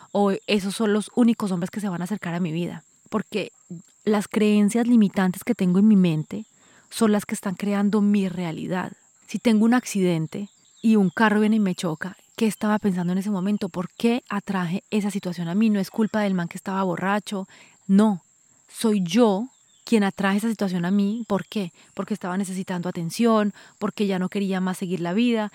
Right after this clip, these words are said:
porque pienso que no soy capaz. ¿Cuáles son las creencias limitantes que tengo en mí que están creando mi realidad? Y entonces ese poder que tenemos en nosotros hasta para enfermarnos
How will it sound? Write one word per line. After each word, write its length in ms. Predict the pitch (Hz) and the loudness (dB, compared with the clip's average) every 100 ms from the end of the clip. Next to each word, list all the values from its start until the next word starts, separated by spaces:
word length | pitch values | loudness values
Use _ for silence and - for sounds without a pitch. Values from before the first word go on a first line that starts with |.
| _ - | _ -6
porque 240 | 208 220 | -4 -2
pienso 260 | 196 180 196 | -2 -4 -4
que 120 | 190 | -4
no 80 | 180 | -6
soy 120 | - | -8
capaz. 520 | 175 175 226 220 220 _ _ _ _ | -6 -2 0 0 -6 _ _ _ _
¿Cuáles 480 | - 240 247 254 - | -4 -2 0 -2 -2
son 180 | 247 | -2
las 120 | 233 208 | -2 -4
creencias 320 | 208 185 196 | -4 -4 -2
limitantes 600 | 220 208 190 180 170 - | 0 0 -2 -4 -4 -10
que 100 | 185 | -10
tengo 360 | - 180 180 | -6 -2 0
en 160 | 196 202 | 2 2
mí 140 | 233 330 | 2 -2
que 120 | 214 | -8
están 200 | - 165 | -10 -10
creando 340 | 170 185 185 | -8 -6 -2
mi 120 | 202 185 | -2 -2
realidad? 540 | 160 - - - - _ _ _ - | -4 -8 -8 -8 -10 _ _ _ -2
Y 140 | 226 | 0
entonces 560 | 208 214 208 240 247 - _ _ _ | 2 2 0 -2 -6 -10 _ _ _
ese 240 | 233 226 277 | -2 0 0
poder 440 | - 202 196 190 | 2 2 2 -2
que 100 | - | -4
tenemos 380 | 240 202 185 202 | -2 -2 -2 0
en 100 | 220 | 0
nosotros 340 | 185 185 196 | 0 -4 -6
hasta 220 | 233 - 190 | -6 -6 -8
para 280 | 180 165 | -8 -8
enfermarnos 960 | 160 - 160 156 170 160 151 160 196 | -10 -12 -10 -4 0 0 -2 -8 -10